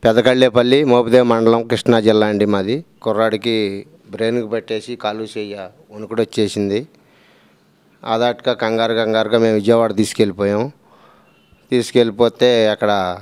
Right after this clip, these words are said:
ఏరే హాస్పిటల్కి జాయిన్ చేసేటప్పటికి ఇక్కడ బాగా ఖర్చు అయిపోయిందండి. నోట్లో పుళ్ళు తూట్లు పడిపోయి పొళ్ళకి అదంతా వచ్చేసి ఆ డాక్టర్ గారు, "నేను నరాల వరకే వైద్యం తగ్గిస్తాను,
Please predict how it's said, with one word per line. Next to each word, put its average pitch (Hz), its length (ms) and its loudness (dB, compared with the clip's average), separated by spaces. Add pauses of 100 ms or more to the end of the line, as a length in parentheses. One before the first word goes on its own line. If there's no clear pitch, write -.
ఏరే 110 360 0
హాస్పిటల్కి 104 580 -2
జాయిన్ 101 320 2
చేసేటప్పటికి 101 880 -2 (1000)
ఇక్కడ - 180 -10
బాగా 107 280 0
ఖర్చు 104 320 -2
అయిపోయిందండి. 107 720 0 (680)
నోట్లో 131 380 2
పుళ్ళు 131 320 2
తూట్లు 131 320 -2
పడిపోయి 123 600 0
పొళ్ళకి 120 400 -4
అదంతా 113 420 -4
వచ్చేసి 110 760 -8 (380)
ఆ 101 80 -6
డాక్టర్ 113 360 -4
గారు, 117 200 0
"నేను 107 420 -2 (680)
నరాల 117 360 -2
వరకే 117 540 0
వైద్యం 107 440 -2
తగ్గిస్తాను, 110 800 -2